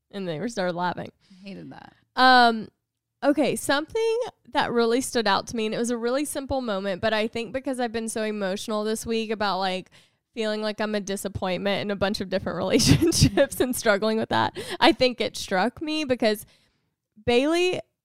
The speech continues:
Speaker 1: when Bailey comes up to Joe and she says, "Just so you know, um, your hard work hasn't gone unnoticed." And, like, it was just such a good reminder of, like, being able to hear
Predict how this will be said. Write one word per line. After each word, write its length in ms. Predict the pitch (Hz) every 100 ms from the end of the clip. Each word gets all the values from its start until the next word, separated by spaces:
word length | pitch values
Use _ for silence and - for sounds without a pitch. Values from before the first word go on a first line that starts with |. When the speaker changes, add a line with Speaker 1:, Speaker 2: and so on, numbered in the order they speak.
| _ _ _
Speaker 1:
when 340 | 226 269 254 196
Bailey 400 | 247 254 311 339
comes 280 | 302 277 240
up 140 | 220
to 120 | 233
Joe 500 | 190 196 196 190 185 156
and 180 | 208
she 180 | 202 220
says, 400 | 214 214 202 202 - _ 208
"Just 280 | 247 262
so 80 | -
you 200 | 262 233
know, 520 | 214 202 190 185 185 - -
um, 380 | 202 185 180 180
your 200 | 208 220
hard 400 | 214 226 233 226
work 400 | 202 202 196 - - -
hasn't 560 | 202 202 208 180 - 202
gone 260 | 185 175
unnoticed." 920 | 170 175 170 147 92 - 220 - - - _ _ _
And, 100 | 208
like, 280 | 202 185 - _ _ _ _ _ _ _ _
it 280 | 247 254 226
was 180 | 262 233
just 200 | 247 -
such 180 | 269
a 60 | 294
good 220 | 220 226
reminder 640 | 220 214 196 202 208 208 208
of, 160 | 202
like, 320 | 190 175 175 _ _ _ _ _ _ _ _
being 200 | 262 269
able 220 | 277 262 233
to 80 | 208
hear 800 | - - 208 208 208 208 208